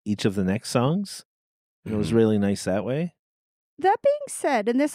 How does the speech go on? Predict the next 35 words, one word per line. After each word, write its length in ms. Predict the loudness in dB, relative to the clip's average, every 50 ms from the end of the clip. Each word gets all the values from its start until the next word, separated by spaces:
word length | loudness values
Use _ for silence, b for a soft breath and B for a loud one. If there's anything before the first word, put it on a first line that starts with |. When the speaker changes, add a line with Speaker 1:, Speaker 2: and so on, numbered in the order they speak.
| 0
Speaker 3:
almost 300 | 2 2 2 2 0 -2 -2
sounds 280 | -4 -4 -2 -2 -2 -2
like 140 | -4 -2 -2
a 60 | -2
negative, 440 | -2 -2 -2 -2 -2 -2 -4 -4 -4
but 140 | -4 -2 -2
I 80 | -2
don't 240 | -2 -2 -4 -4 -6
mean 160 | -6 -4 -4
it 100 | -4 -4
that 220 | -2 0 -2 0 0
way, 340 | -2 -4 -4 -4 -6 -6 -2
um, 460 | 2 4 4 4 4 4 2 0 -2 _ _ _ _ _ _ _ _ _ _ _
there's 240 | -4 -4 -4 -2 -2
not 240 | -2 -2 -4 -4 -10 _ _ _ _ -6
actually 480 | -2 -2 -2 -2 -4 -6 -10 -10 -10
too 160 | -8 -8 -6 -4
many 180 | -2 0 -2
songs 300 | -2 -2 -2 -2 -2 -2
that 160 | -2 -4 -6 _ -10
stand 640 | -10 -10 -10 -8 -4 -2 0 2 2 2 2 0
out 260 | 0 0 0 -2 -2 -2
for 200 | 2 4 4 4
me. 80 | 4 2
It 240 | 2 2 2 0 0
just 240 | -2 -4 -4 -4 -6 -4 0
all 240 | 0 2 2 0
kinda 440 | -2 -4 -4 -2 -2 0 0 0 -2 -4 -6 -10 -14 -16 _ _ _ _ -12 -12 -10 -8
worked 480 | -4 0 2 2 2 2 -2 -10 -14 -8
together. 640 | -6 -6 -4 -2 -2 -2 -2 -4 -8 -12 -12 -20 -20 _ _ _ _ -16 -12
It, 460 | -10 -10 -10 _ _ -20 -18 -18 -18 _ _ _ _ _ _ _ _ _ _ _ _ _ -4
I 80 | -4 -2
couldn't 300 | 2 2 4 4 4 2 2
tell 240 | 2 0 0 0 0
you 580 | 0 -2 -2 -2 -2 -4 -4 -6 -8 -10 -12